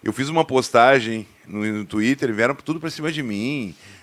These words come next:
"Nossa, como tu é trouxa falando do Soares. Fazer gol no São Luís é barbado." O Soares empilhou gol em todo mundo, inclusive na gente. Inclusive na gente.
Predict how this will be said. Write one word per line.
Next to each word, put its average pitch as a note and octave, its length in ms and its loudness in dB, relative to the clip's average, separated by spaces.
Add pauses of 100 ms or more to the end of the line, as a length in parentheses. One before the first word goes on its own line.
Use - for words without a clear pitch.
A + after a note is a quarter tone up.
(120)
"Nossa, B2+ 560 -2
como B2+ 220 -6
tu F3 80 -4
é E3+ 40 0
trouxa B2+ 580 0
falando A#2 300 -2
do C#3 60 -6
Soares. B2 640 2
Fazer A2+ 220 -2
gol C#3 180 2
no C#3+ 80 -2
São C#3 220 2
Luís C#3 180 0
é D#3 80 2
barbado." B2+ 400 4
O - 20 -14
Soares C#3 320 0
empilhou D3 300 0
gol D#3 180 2
em D3+ 40 -6
todo D#3+ 240 0
mundo, D#3 180 -2
inclusive D3 340 -4
na E3 140 4
gente. A#2+ 500 -2 (880)
Inclusive A#2+ 420 -4
na D3 160 4
gente. G#2+ 460 -4